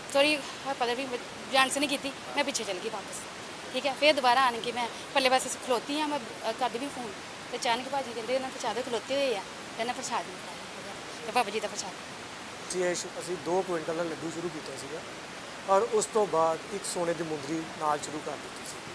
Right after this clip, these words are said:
Speaker 2: ਔਰ ਅੱਜ ਤੱਕ ਬਾਬਾ ਜੀ ਦੀ ਕਿਰਪਾ ਦੇ ਨਾਲ ਉਹ ਰੀਤ ਚੱਲੀ ਆਉਂਦੀ ਪਈ ਹੈ, ਔਰ ਇਹ ਹਰ ਸਾਲ ਜਿਨ੍ਹਾਂ ਦੇ ਉੱਪਰ ਬਾਬਾ ਜੀ ਦੀ ਕਿਰਪਾ ਹੁੰਦੀ ਹੈ, ਉਹਨਾਂ ਨੂੰ ਇਹ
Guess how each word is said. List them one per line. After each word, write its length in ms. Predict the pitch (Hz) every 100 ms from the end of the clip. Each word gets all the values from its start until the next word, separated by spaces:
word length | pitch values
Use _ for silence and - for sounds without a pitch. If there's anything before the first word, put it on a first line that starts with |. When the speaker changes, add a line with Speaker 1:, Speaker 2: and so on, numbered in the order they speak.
| - - - - -
Speaker 2:
ਔਰ 140 | 190 196 202
ਅੱਜ 120 | 190 165
ਤੱਕ 240 | 185 165
ਬਾਬਾ 300 | 165 160 170
ਜੀ 60 | 170
ਦੀ 80 |
ਕਿਰਪਾ 300 | 180 156 170
ਦੇ 80 | 165
ਨਾਲ 280 | 151 143 135 143 - - - -
ਉਹ 400 | 190 190 190 196 - - 156
ਰੀਤ 160 | 175 190 -
ਚੱਲੀ 300 | 190 165 185
ਆਉਂਦੀ 240 | 185 160 170
ਪਈ 240 | 170 165
ਹੈ, 80 | 165 - - - - - -
ਔਰ 280 | 196 190 226 196
ਇਹ 420 | 185 185 185 190 - - - -
ਹਰ 200 | 175 226
ਸਾਲ 380 | 220 - 180 151 139 - - - - - - - -
ਜਿਨ੍ਹਾਂ 320 | 165 185 214
ਦੇ 80 | 202
ਉੱਪਰ 260 | 185 196 185
ਬਾਬਾ 260 | 170 170
ਜੀ 60 | 175
ਦੀ 100 | 180
ਕਿਰਪਾ 300 | 180 165 196
ਹੁੰਦੀ 300 | 170 147 143
ਹੈ, 100 | 143 143 196
ਉਹਨਾਂ 280 | 190 190
ਨੂੰ 200 | 185 180
ਇਹ 180 | 160 147